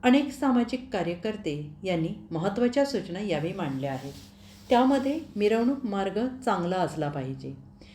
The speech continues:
पिण्याचं पाणी उपलब्ध करून देणं, अखंडित वीज या काळात ठेवणं अशा प्रमुख सूचना आहेत. मिरजमध्ये गणेशोत्सव साजरा करताना प्रशासनाच्या सूचना पाळून गणेशोत्सव साजरा करण्याबाबत एकमत झालं आहे.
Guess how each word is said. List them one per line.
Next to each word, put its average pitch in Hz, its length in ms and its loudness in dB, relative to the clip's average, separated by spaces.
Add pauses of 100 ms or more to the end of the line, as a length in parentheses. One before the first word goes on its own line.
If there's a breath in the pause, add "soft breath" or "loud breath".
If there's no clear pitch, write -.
(180 loud breath)
पिण्याचं 262 420 6
पाणी 240 400 -2
उपलब्ध 185 460 -4 (180)
करून 165 260 0
देणं, 147 280 -2 (560 loud breath)
अखंडित 254 440 4 (140)
वीज 160 280 -4
या 208 100 0
काळात 175 280 2
ठेवणं 151 440 -6 (260)
अशा 202 200 0
प्रमुख 160 280 0
सूचना 151 380 -4
आहेत. 131 240 -6 (600 loud breath)
मिरजमध्ये 277 680 4 (140)
गणेशोत्सव 214 600 0
साजरा 175 360 0
करताना 156 600 -4 (420 loud breath)
प्रशासनाच्या 277 760 2
सूचना 175 380 -2
पाळून 170 340 -4 (440 loud breath)
गणेशोत्सव 254 640 2
साजरा 180 400 -2
करण्याबाबत 175 760 -4 (140)
एकमत 196 580 0
झालं 131 180 -4
आहे. 131 280 -12